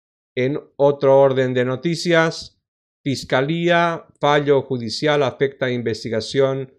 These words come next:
de José Luna Gálvez. Sandra Castro expresó su desacuerdo con el arresto domiciliario para el líder de Podemos. El pedido era prisión preventiva.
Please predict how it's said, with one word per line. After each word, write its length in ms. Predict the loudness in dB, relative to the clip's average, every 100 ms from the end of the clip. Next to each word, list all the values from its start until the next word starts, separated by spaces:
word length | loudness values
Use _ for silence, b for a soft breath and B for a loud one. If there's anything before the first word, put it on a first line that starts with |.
| _ _ -6
de 240 | -2 -2
José 460 | -2 -6 0 2 2
Luna 400 | 2 -2 -2 -4
Gálvez. 800 | -2 -2 -4 -12 -12 -16 -18 -20 _ _ _ _
Sandra 540 | -6 -4 -2 -2 -4
Castro 400 | -2 -2 -2 -4
expresó 640 | -4 -6 -6 -4 0 0 0
su 180 | -4 -8
desacuerdo 800 | -8 -10 -8 0 0 2 -2
con 180 | -2 -4
el 80 | -4
arresto 480 | -6 -2 -4 -2 -4
domiciliario 1120 | -4 -6 -10 -6 -2 -2 -2 -4 -6 _ _ _ -6
para 220 | -2 0
el 80 | 0
líder 300 | 0 0 2
de 120 | 0
Podemos. 840 | -2 0 0 0 -10 -16 -20 _ _ _ _ -6
El 220 | -6 -4
pedido 480 | -2 0 0 2 2
era 220 | 2 -2
prisión 640 | -6 -10 -4 -4 -4 -6
preventiva. 800 | -6 -4 -4 -4 -4 -4 -8 -14